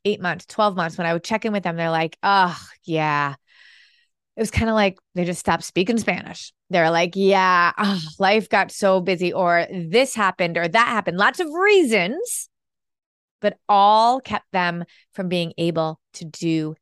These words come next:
this for the long term. Now, with a diet, or when we're not balancing our blood sugar, you literally can't do it for the long term. Your body won't let you. Your body will just keep sending you signals until there are no more signals to send it. However,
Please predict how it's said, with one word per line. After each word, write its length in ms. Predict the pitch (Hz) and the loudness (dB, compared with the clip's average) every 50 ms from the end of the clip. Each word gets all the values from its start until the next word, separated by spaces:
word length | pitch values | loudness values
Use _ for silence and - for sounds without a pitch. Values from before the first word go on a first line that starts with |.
| _ | _
this 180 | - 165 151 - | -8 -8 -8 -6
for 240 | - 170 160 151 147 | -4 -2 -2 -2 0
the 100 | 160 151 | -2 -4
long 480 | 151 147 151 147 147 147 151 151 147 | -4 -4 -4 -4 -4 -4 -6 -10 -12
term. 260 | - - 175 147 156 | -6 -2 -2 -2 0
Now, 200 | 190 214 208 202 | 2 2 2 4
with 200 | 214 233 233 - | 4 4 4 4
a 120 | 240 214 202 | 2 2 2
diet, 960 | 190 165 - 214 185 185 202 226 254 285 370 480 539 466 - - - - - - _ _ _ _ _ - - | 0 0 2 2 4 4 4 4 4 4 4 4 2 0 -2 -6 -8 -8 -8 -10 _ _ _ _ _ -20 -2
or 120 | - 262 247 | 0 4 4
when 140 | 254 247 220 | 4 4 4
we're 100 | 220 202 | 2 0
not 340 | 202 202 208 220 254 - | 0 2 2 2 2 4
balancing 340 | 302 294 285 285 262 269 262 | 2 2 2 2 -2 -2 -2
our 80 | 254 240 | -2 0
blood 180 | 214 233 233 | 0 0 0
sugar, 260 | - 294 277 302 285 254 _ _ | 0 -2 -2 -2 -2 -4 _ _
you 180 | - 202 233 220 | 0 2 4 4
literally 480 | 214 226 254 277 269 240 214 190 180 | 4 4 6 6 6 6 4 4 2
can't 320 | 175 - 240 220 - - 185 | 0 0 0 0 0 0 0
do 120 | 180 151 | 0 0
it 100 | 135 - | 0 -2
for 80 | 170 170 | -6 -6
the 80 | - | -6
long 220 | 143 135 - 170 165 | -6 -8 -8 -10 -10
term. 160 | 170 160 - | -12 -14 -6
Your 200 | - 202 240 233 | 2 2 4 4
body 360 | 185 208 208 190 196 190 185 | 4 4 4 4 4 4 2
won't 200 | 180 196 180 - | 2 2 2 4
let 120 | 190 180 131 | 2 0 0
you. 100 | 135 165 | 0 -2
Your 140 | 165 180 190 | 0 0 0
body 640 | 175 - 196 190 196 220 220 247 247 254 254 - - - - - | 2 4 6 6 6 6 4 4 2 2 0 -2 -6 -16 -14 -2
will 100 | - 226 | 0 0
just 240 | 208 190 226 - - | 2 2 2 0 -2
keep 160 | - 214 170 | -6 -10 -8
sending 320 | - - 214 208 214 214 208 | 0 0 2 2 2 2 0
you 80 | 196 | 0
signals 340 | 180 - 220 208 196 190 170 | 0 0 -2 0 0 -2 -2
until 240 | 170 170 165 - 180 | -2 -6 -4 -2 0
there 140 | 170 175 165 | 0 2 2
are 100 | 165 160 | 0 0
no 140 | 180 214 247 | 0 -2 0
more 160 | 240 240 226 | 0 -2 -2
signals 320 | - 208 196 196 190 175 | -2 -4 -4 -4 -4 -6
to 140 | - - 196 | -6 -8 -6
send 220 | - - 131 120 | -4 -4 -6 -6
it. 280 | - - - - - - _ _ _ _ _ _ _ _ _ _ _ _ _ _ _ _ _ _ _ _ _ - - _ _ _ _ _ _ _ | -8 -12 -12 -14 -16 -16 _ _ _ _ _ _ _ _ _ _ _ _ _ _ _ _ _ _ _ _ _ -20 -20 _ _ _ _ _ _ _
However, 580 | - 196 - - - 254 208 175 160 - - | -6 -6 -4 0 0 0 0 -2 -6 -8 -12